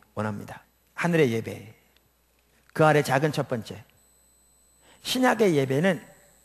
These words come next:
다윗의 장막의 예배입니다.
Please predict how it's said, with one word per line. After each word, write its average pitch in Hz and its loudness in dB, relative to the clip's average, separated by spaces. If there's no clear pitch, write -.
다윗의 185 2
장막의 135 -2
예배입니다. 110 -6